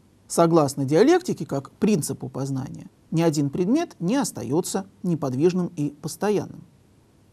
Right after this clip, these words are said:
Главным способом познания в современной гносеологии считается практика. Знания, которые получены на практике, признаются наиболее истинными. Студент любого вуза,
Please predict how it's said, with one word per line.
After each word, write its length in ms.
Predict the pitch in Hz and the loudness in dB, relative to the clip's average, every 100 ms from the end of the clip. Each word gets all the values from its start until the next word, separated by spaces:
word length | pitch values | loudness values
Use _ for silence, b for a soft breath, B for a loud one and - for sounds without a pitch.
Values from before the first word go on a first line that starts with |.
| _ _ _ _ - | _ _ _ _ 0
Главным 420 | 160 175 170 175 | 6 6 6 -2
способом 540 | - 170 - 131 131 | 0 0 0 -4 -4
познания 600 | 139 156 247 339 247 135 | -4 0 2 2 2 -2
в 60 | - | -4
современной 460 | - 143 220 294 190 | -6 -2 0 2 2
гносеологии 640 | 151 147 143 170 226 151 | 0 -2 2 2 2 -2
считается 540 | - 131 160 165 - | -4 -4 0 0 -4
практика. 520 | 156 156 127 - - - _ _ _ _ | -6 -8 -8 -16 -20 -20 _ _ _ _
Знания, 440 | 139 175 196 156 139 | -2 2 2 2 0
которые 380 | 143 139 143 | -4 -2 -4
получены 420 | 135 151 139 - 143 | -2 -2 -2 -4 -4
на 120 | 160 | 0
практике, 520 | 311 320 - - 147 _ _ _ _ | 2 2 0 -10 -14 _ _ _ _
признаются 540 | 156 151 151 262 294 165 | -2 0 2 0 0 0
наиболее 500 | 143 143 196 226 247 | 0 2 2 2 0
истинными. 560 | 247 - - 113 - - _ _ _ _ _ _ _ | -4 -4 -8 -10 -14 -20 _ _ _ _ _ _ _
Студент 520 | - 185 170 170 139 - | 2 4 6 2 2 0
любого 460 | 156 147 147 165 | 0 4 4 4
вуза, 360 | 285 349 190 | 4 4 2